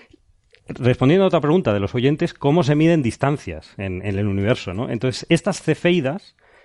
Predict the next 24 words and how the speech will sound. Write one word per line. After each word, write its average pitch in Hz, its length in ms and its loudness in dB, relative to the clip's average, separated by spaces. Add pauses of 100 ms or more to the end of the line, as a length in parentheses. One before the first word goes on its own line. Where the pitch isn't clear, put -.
(140)
que 107 160 0
fueron 156 360 2
descubiertas 143 540 0
por, 90 280 -8
por 87 140 -12
una 110 160 0
señora, 117 600 2 (100)
eh, 87 300 -6 (360)
doctora 117 500 2
Henrietta 117 600 0
Swan 120 560 0
Leavitt 127 600 0 (200)
en, 95 300 -4
en, 87 360 -6
en, 87 320 -6
eh, 85 120 -6
mil 110 140 2
novecientos 135 360 0
ocho, 160 300 -2 (800)
eh, 120 440 2
vio 127 240 2
la 185 140 6
relación 156 520 2
directa, 139 500 0